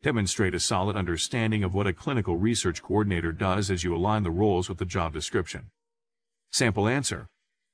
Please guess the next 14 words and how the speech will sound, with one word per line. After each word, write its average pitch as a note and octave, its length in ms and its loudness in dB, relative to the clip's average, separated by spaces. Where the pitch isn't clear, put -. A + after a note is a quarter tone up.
A A#2+ 80 0
clinical G#3+ 440 2
research B2 420 2
coordinator G2 480 2
screens F2 500 -4
and A2+ 200 0
recruits A2 380 0
potential B2 460 0
study E2 300 -2
participants, E2+ 720 -4
as B2 200 2
well B2+ 180 2
as A2+ 120 2
performing G2+ 500 0